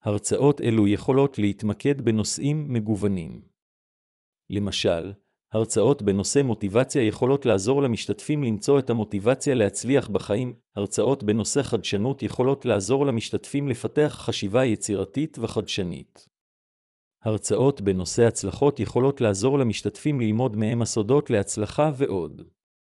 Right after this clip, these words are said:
לסיכום, כאשר אתם מתכננים אירוע עם פעילויות מעוררות השראה, חשוב לקחת בחשבון את קהל היעד שלכם, מספר המשתתפים,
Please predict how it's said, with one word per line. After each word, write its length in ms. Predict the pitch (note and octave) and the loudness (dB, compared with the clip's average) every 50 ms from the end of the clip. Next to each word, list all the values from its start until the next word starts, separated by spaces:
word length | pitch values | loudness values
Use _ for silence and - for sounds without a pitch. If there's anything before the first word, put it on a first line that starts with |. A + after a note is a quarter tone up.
| _ _ _ _ _ _ _ _ _ _ _ _ - | _ _ _ _ _ _ _ _ _ _ _ _ -6
לסיכום, 720 | G2 F#2+ - - G#2 F#2+ - - B2 B2 G#2+ F2+ G2 G2+ - _ _ _ _ _ - | -4 -2 -2 -2 -4 -6 -4 0 0 0 0 0 -4 -8 -14 _ _ _ _ _ -4
כאשר 360 | A2 F#2+ F#2 - - C#3+ C3 | -2 -2 0 2 2 2 4
אתם 260 | A#2 - - C3+ C3+ | 2 2 2 0 0
מתכננים 540 | B2+ G#2 - A#2 - - A2 A#2 C3+ C3+ B2 | 0 0 -2 -4 -4 -2 -2 -2 -2 0 0
אירוע 300 | G#2+ G2 G#2+ B2+ C#3+ C3 | 0 0 2 4 4 4
עם 120 | A#2+ A2 G#2+ | 2 0 0
פעילויות 520 | - G#2 G2 F#2+ G2+ G#2 A#2 C3 C3 - | 0 0 0 2 2 2 2 2 0 -2
מעוררות 460 | A#2+ A#2+ A2+ A2+ A2 A2+ A#2 B2 - | -4 -2 0 0 2 2 0 0 0
השראה, 460 | A2 - - G#2 F2+ E2+ F#2+ G#2+ G2+ G2+ - _ _ _ _ _ _ _ _ _ - | -2 -4 -2 0 0 2 2 0 0 -2 -4 _ _ _ _ _ _ _ _ _ -10
חשוב 400 | - A#2+ - - E3 E3 C#3+ B2+ | -6 -6 -2 0 0 2 2 2
לקחת 460 | A2+ - - C#3 - - C3 - G#2+ | 0 2 2 0 2 0 -2 -2 -2
בחשבון 520 | G2+ G2+ - - - - A2+ B2 C3 C3 | -4 -4 -4 -6 -8 -4 -2 0 0 0
את 120 | A#2+ - - | -2 -4 -2
קהל 240 | - A2 G2 A2 | 0 0 2 2
היעד 340 | G#2+ G2+ G2+ G2+ G2+ G2 F2+ | 2 4 4 2 2 0 -2
שלכם, 560 | - - F#2 F2+ E2 - - E2 - - - - - _ _ _ _ _ _ _ - | -2 -2 -2 -2 -4 -6 -8 -8 -8 -10 -12 -16 -18 _ _ _ _ _ _ _ -8
מספר 320 | G#2 - - - D3 D3 | -6 -4 -2 0 2 2
המשתתפים, 840 | C#3 C3+ A2+ G#2+ - - A#2 G#2 - - - G2+ F#2+ F2+ F2 F#2 | 2 0 -2 -2 -2 -4 -4 -4 -6 -6 -6 -6 -4 -4 -6 -10